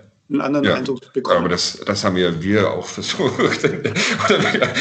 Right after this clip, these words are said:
Speaker 2: wir haben es nicht, nicht versucht und es ist einfach passiert in den letzten Wochen. Da nochmal Grüße an den Kollegen Gloser.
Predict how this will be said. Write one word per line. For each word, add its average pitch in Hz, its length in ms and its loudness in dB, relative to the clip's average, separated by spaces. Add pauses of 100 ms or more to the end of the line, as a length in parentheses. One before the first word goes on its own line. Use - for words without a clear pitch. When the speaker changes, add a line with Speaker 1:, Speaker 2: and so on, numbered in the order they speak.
(260)
Speaker 2:
wir 160 100 4
haben 107 60 0
es 107 200 -2
nicht, 120 280 0
nicht 123 160 2
versucht 123 340 0
und 101 140 0
es 101 160 -2
ist 98 40 -4
einfach 98 400 -2
passiert 123 520 2
in 85 140 -4
den 82 180 0
letzten 82 400 -4
Wochen. 87 240 -4
Da 78 120 0
nochmal 85 300 -4
Grüße 92 340 -6
an 82 100 -2
den 80 180 -2
Kollegen 80 400 -4
Gloser. 98 400 -8